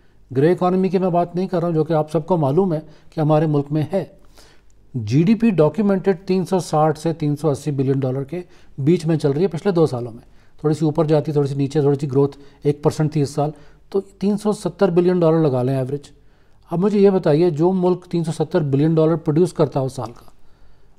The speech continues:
वो छः बिलियन डॉलर की पेमेंट नहीं कर सकता। इशू क्या है? अब इशू पे आते हैं। इशू सिवाय मिसमैनेजमेंट के कोई नहीं। आपकी लोकल जो स्टेट ओन एंटरप्राइजेज हैं पाकिस्तान की, जो कि हुकूमती इदारे चलाते हैं,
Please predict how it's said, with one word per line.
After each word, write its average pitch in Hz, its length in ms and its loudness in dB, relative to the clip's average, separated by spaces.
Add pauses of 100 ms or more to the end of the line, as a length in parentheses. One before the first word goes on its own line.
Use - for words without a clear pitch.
वो 202 140 2
छः 226 240 2
बिलियन 208 280 2
डॉलर 208 220 4
की 190 100 -2
पेमेंट 202 320 0
नहीं 202 100 0
कर 190 120 -6
सकता। - 320 -16 (760)
इशू 190 220 -4
क्या 175 180 2
है? 156 140 -4 (840)
अब 165 120 -2
इशू 175 200 0
पे 170 100 0
आते 151 220 0
हैं। 135 120 -12 (1120)
इशू 202 200 0
सिवाय 175 300 2
मिसमैनेजमेंट 151 680 0
के 143 100 -2
कोई 120 220 -4
नहीं। 110 140 -16 (1000)
आपकी 170 800 2
लोकल 165 400 2
जो 160 160 2
स्टेट 170 380 0
ओन 170 140 0
एंटरप्राइजेज 151 520 0
हैं 151 100 -2
पाकिस्तान 139 460 -4
की, 135 120 -6
जो 131 140 -2
कि 139 140 -6 (360)
हुकूमती 151 380 0
इदारे 151 240 4
चलाते 143 360 -2
हैं, 131 100 -16